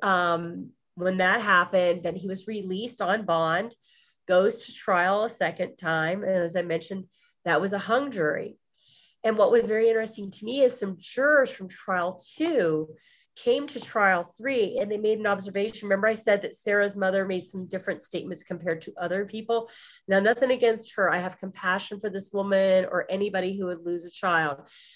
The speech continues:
However, her testimony, according to the jurors I talked to and my own opinion, my own observations, it did change. She started off in trial one kinda saying, "Well, yeah, they would kinda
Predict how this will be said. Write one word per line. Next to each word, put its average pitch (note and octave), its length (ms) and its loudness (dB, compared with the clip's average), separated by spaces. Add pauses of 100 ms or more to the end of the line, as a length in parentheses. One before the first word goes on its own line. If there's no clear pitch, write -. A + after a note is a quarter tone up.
(140)
However, G#3+ 340 4
her A#3 160 4
testimony, G3+ 1000 -2 (540)
according G3+ 460 0
to A#3+ 100 -2
the A#3+ 100 -2
jurors A3 320 2
I G3+ 140 4
talked G3+ 360 -2
to G3+ 220 0
and F#3+ 180 4
my G3 220 4
own G3 360 2
opinion, F#3 560 0
my E3+ 160 2
own F3+ 100 2
observations, F#3 720 -2 (120)
it - 260 0
did F3+ 260 0
change. - 640 -4 (640)
She A#3 640 -4
started C4 480 4
off A3+ 200 4
in G#3 80 -4
trial G3 280 0
one F#3 180 0
kinda F3 220 -2
saying, F3+ 320 -2
"Well, F#3+ 120 -2
yeah, G3 340 -2
they G3+ 100 -4
would G3 120 -6
kinda G3 140 -4